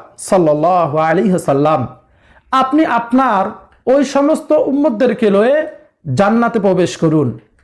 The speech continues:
যে তার জীবন দশায় বলেছে, লা ইলাহা ইল্লাল্লাহ, এবং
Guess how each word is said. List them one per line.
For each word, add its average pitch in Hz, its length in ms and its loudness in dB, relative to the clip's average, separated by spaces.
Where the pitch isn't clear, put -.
যে 180 120 2
তার 185 300 0
জীবন 208 340 0
দশায় 202 280 0
বলেছে, 180 640 0
লা 175 600 0
ইলাহা 226 640 0
ইল্লাল্লাহ, 147 640 0
এবং 254 320 2